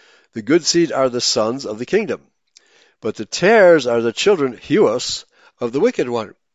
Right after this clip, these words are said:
Satan has just as true children in the world as does Yahweh. Speaking to the Pharisees, who, as you know, were Jews,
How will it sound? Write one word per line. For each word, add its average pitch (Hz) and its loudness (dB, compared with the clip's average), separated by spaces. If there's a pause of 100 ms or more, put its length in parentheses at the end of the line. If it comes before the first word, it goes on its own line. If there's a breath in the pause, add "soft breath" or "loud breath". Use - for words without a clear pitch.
(640)
Satan 185 2
has 139 -2
just 156 0 (640)
as 117 -8
true 202 -2
children 165 -2
in 135 -4
the 127 -2
world 127 0
as 123 -2
does 113 -2
Yahweh. 147 0 (2250 loud breath)
Speaking 240 -4
to 196 2
the 185 2
Pharisees, 143 0 (100)
who, 143 -4
as 127 0
you 123 -2
know, 147 2
were 110 -2
Jews, 92 -4